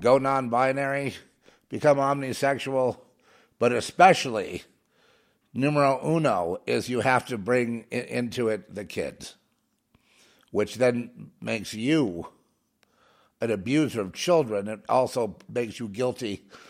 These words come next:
of the edict in Matthew eighteen six that says, "Don't ever do that. Don't hurt the children." And the children are being hurt every day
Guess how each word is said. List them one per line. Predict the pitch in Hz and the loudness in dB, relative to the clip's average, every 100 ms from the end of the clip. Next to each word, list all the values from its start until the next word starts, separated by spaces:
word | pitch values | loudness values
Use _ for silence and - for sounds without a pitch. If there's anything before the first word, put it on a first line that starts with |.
| - - | -14 -2
of | 120 113 | 0 0
the | 117 - | -4 -4
edict | 135 120 104 107 | -2 0 -2 -4
in | 104 | -4
Matthew | 117 110 - 95 | -2 -2 -4 -4
eighteen | 101 - 98 87 | -4 -4 -10 -10
six | - 101 - | -8 -10 -10
that | 85 - | -14 -10
says, | 95 82 | -10 -8
"Don't | 104 101 - | -4 -4 -4
ever | 95 90 | -10 -10
do | 80 87 | -10 -12
that. | 73 - 55 - _ _ _ _ _ _ _ _ _ _ _ _ _ _ _ _ _ _ _ - | -12 -14 -16 -18 _ _ _ _ _ _ _ _ _ _ _ _ _ _ _ _ _ _ _ -4
Don't | 107 101 | -2 -2
hurt | 98 82 | -4 -8
the | 76 | -10
children." | - 82 69 50 - - _ _ _ _ _ _ _ _ _ _ _ - - - - - _ _ _ _ _ - | -6 -6 -8 -14 -20 -20 _ _ _ _ _ _ _ _ _ _ _ -20 -20 -20 -20 -20 _ _ _ _ _ -6
And | 107 107 107 | -4 -2 -4
the | |
children | 101 165 175 147 | 0 2 4 2
are | |
being | 123 123 | 0 0
hurt | 113 156 | 2 2
every | 127 113 | 2 2
day | 107 127 139 123 | 0 0 -2 -4